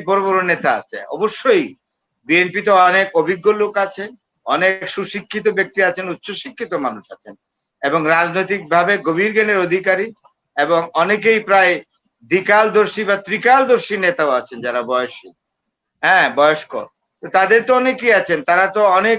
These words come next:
করেও তো কাউকে নামাতে পারছেন না আন্দোলনে। আর আপনি তাইলে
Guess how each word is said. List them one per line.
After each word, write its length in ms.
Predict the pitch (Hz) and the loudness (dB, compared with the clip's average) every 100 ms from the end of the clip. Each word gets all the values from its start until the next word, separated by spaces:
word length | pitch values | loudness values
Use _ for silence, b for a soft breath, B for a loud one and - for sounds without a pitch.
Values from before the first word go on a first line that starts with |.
| - _ | -4 _
করেও 340 | 180 190 233 233 | 2 6 6 6
তো 180 | 233 190 165 - _ _ _ | 4 4 2 -6 _ _ _
কাউকে 320 | 165 170 170 185 | 2 2 2 0
নামাতে 360 | 170 175 190 175 | 2 0 0 0
পারছেন 380 | 170 160 - 160 | -2 -2 -4 -4
না 100 | 147 | -2
আন্দোলনে। 480 | 143 139 127 107 104 - _ _ _ | -2 -4 -8 -10 -14 -18 _ _ _
আর 220 | 147 151 160 | -2 0 0
আপনি 360 | 165 165 165 208 | -2 -2 -2 -4
তাইলে 380 | 196 180 185 | 2 2 4